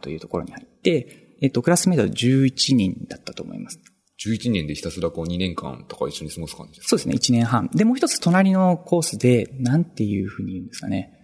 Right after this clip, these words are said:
Speaker 1: 学部生向けの、我々、私が入ったコースって、割とその社会人向けのコースだったんですけど、
Speaker 2: ああ。
Speaker 1: もう一つ学部生向けのコースがあって、そこもマスターなんですけども、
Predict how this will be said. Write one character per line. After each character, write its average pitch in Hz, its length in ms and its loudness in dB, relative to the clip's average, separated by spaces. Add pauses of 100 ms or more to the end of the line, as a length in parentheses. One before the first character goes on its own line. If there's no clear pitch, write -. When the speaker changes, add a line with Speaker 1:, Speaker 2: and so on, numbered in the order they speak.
(240)
Speaker 1:
学 156 220 2
部 226 100 6
生 214 360 4
向 196 120 4
け 185 100 0
の、 175 200 2
我 208 180 4
々、 254 300 2
私 202 260 2
が 262 60 2
入 262 80 2
っ - 20 2
た - 100 0
コ 127 140 2
ー 117 40 2
ス - 120 -4
っ - 80 -20
て、 107 380 2
割 123 120 4
と 120 120 0
そ 120 100 2
の 107 140 2
社 - 120 -2
会 147 160 2
人 131 300 4
向 120 60 4
け 117 120 2
の 107 120 4
コ 101 180 2
ー 95 40 -2
ス - 120 -4
だ 127 120 -2
っ 107 60 -4
た - 60 -4
ん - 40 -4
で 104 40 -6
す 101 60 -8
け 110 60 0
ど、 131 80 4
Speaker 2:
あ - 20 4
あ。 - 20 4
Speaker 1:
も 147 60 4
う - 20 6
一 196 140 4
つ - 20 -4
学 113 220 0
部 120 100 -2
生 113 140 4
向 113 160 2
け 117 100 2
の 107 80 2
コ 107 120 -2
ー - 20 -2
ス - 80 -4
が - 60 -4
あ - 20 -8
っ - 40 -20
て、 151 140 2
そ 170 100 2
こ 202 80 6
も 190 60 2
マ 160 140 4
ス - 60 -2
タ 104 100 0
ー - 20 0
な 87 80 -2
ん 85 40 -6
で - 40 -10
す - 80 -16
け - 60 -12
ど - 100 2
も、 190 320 0